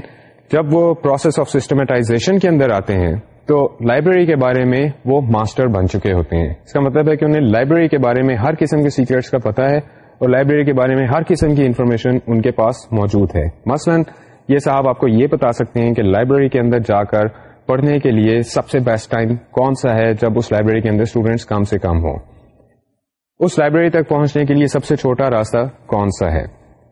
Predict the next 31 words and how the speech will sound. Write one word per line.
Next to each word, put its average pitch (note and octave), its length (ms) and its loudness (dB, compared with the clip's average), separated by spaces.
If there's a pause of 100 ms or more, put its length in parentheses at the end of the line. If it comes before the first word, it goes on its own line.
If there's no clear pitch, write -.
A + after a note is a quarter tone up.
(140)
کتابوں C#3+ 340 0
کو D#3+ 100 0
ڈھونڈنے C3 500 2
کے D3 120 0
لیے B2 360 2
آپ A#2+ 260 -2
شارٹ A#2 300 -2
کٹس A#2 240 -2
کون A2 200 -2
سے A2+ 120 -2
استعمال G#2+ 380 -2
کر G#2 140 -4
سکتے F2+ 340 -4
ہیں؟ D#2+ 160 0 (160)
کون D3+ 220 0
سے D#3 120 0
لائبریرین B2+ 500 2
کس B2+ 240 -4
ٹائم A2 200 0
پہ B2+ 240 0
آتے F#2+ 300 -2
ہیں؟ E2 180 0 (360)
اور A2+ 100 0
جب C#3+ 260 0
عموماً C#3+ 400 2
یونیورسٹی A#2 440 0
کی A#2 80 0
لائبریریز A2 460 0
کے A2 80 -4
اندر G#2+ 200 2
میگزینز G#2+ 520 0